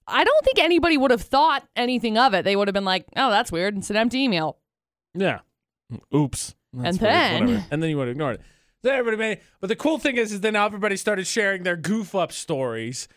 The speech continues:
Speaker 2: that, quote unquote, they wish they could have blamed on intern, which I think is kinda cool.
Speaker 1: Mm-hmm.
Speaker 2: Like, uh, there's one that says, uh, "Once when I was a junior copywriter, I applied to my dream job at The Atlantic and wrote copywriter on my resume. I misspelled the job that I wanted,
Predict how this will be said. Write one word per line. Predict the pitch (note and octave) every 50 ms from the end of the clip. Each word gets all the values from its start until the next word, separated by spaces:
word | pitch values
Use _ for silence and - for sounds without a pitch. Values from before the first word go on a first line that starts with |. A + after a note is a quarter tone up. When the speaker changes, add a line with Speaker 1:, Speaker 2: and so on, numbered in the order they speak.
| _ _ _ _
Speaker 2:
that, | - D#3+ D3+ - -
quote | - G3+ G3 F3 E3+
unquote, | D#3+ C#3+ - F#3 F#3 E3 D#3+
they | F3 F3
wish | D#3+ E3+ F3 E3+ -
they | - E3
could | D3+ - D#3
have | D3 C3
blamed | B2+ G3+ B3 A#3+ A3+ G#3 F3
on | E3 D3+ C#3
intern, | C3 B2+ A#2+ B2 D3 C3 B2+ B2+
which | C#3+ D3+ E3+
I | E3+ E3+
think | D#3+ E3+ D3+
is | D#3 C#3+ -
kinda | - E3 C#3+ C3
cool. | - - G3+ G3+ E3+ C3 A2+ G#2+ - - _ -
Speaker 1:
Mm-hmm. | G3+ A#3 A3 A#3 G#3 G3+ G3+ A3 -
Speaker 2:
Like, | E3 D#3 D#3 - E3
uh, | D#3+ D3+ D3 D3
there's | C3 D#3+ D#3+ D3 C#3
one | E3+ F3+ F3+ F3
that | E3+ E3+ D3
says, | - - E3+ D#3 D3 C#3+ B2+ C#3+
uh, | D3 C3+ B2+ A#2+ A2 - - _ _ _ _
"Once | - D#3 F#3 F#3+ F3+ -
when | G3+ F#3+
I | F#3
was | F3+ D#3
a | E3
junior | B2+ D#3 F3+ F3 E3
copywriter, | C#3+ - G3+ G#3 G3+ - F3+ E3 E3 D#3 D3 D3
I | D3
applied | C#3+ - D3+ E3+ E3+ E3
to | D#3+
my | D3+ D3 C#3+
dream | B2 C#3 D#3+ F#3 F#3+ F3+
job | D#3+ F3+ F3 F3 D#3
at | D#3
The | - C#3
Atlantic | C3 A#2 C#3+ D3+ D3+ D3 C3+ C3 C3 -
and | B2+ B2
wrote | C3 C#3 C#3 - -
copywriter | - - F#3+ G#3 G#3+ G3 D#3 C#3+ B2 B2 A#2 A#2 A#2 B2+ B2 -
on | B2+ C#3 C3
my | C3 B2+ B2
resume. | A2+ D3+ D#3 D3 C3 C#3 B2 G#2+ F2+ F2 E2+ _ _ _ _
I | - C#3
misspelled | E3+ F#3+ - - - - F3 E3 D#3 D3+ C3
the | B2 C3
job | A2 D#3 D3+ D#3 E3 C#3
that | D#3 D3+
I | D3 C#3
wanted, | C3+ C3+ D3 C#3 C3 A#2 A2+ A2+ -